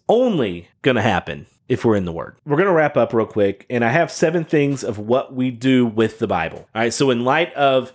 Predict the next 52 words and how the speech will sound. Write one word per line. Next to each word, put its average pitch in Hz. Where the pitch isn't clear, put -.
the 120
characteristics 180
that 190
we 190
talked 156
about 135
and 127
the 120
benefits 160
of 127
it, -
what 135
do 151
we 139
do 127
with 104
it? -
First 170
thing, 151
we 143
believe 104
it. -
It 135
is 123
true, 98
period. 87
Second 165
thing, 113
we 117
honor 120
it. -
We 120
keep 190
it 185
in 156
its 143
rightful 120
place. 92
We 113
have 120
a 104
high 165
view 175
of 165
Scripture, 123
and 135
we 123
make 127
sure 139
we 117
revere 107
it, -